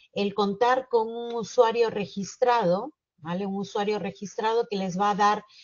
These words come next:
eh, diferentes beneficios que ahora veremos y que además de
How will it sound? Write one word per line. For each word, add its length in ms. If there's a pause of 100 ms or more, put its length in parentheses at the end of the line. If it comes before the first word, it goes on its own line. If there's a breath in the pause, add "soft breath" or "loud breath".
(300 loud breath)
eh, 280
diferentes 580
beneficios 840
que 80
ahora 280
veremos 720 (380 soft breath)
y 160
que 360 (160)
además 580
de 600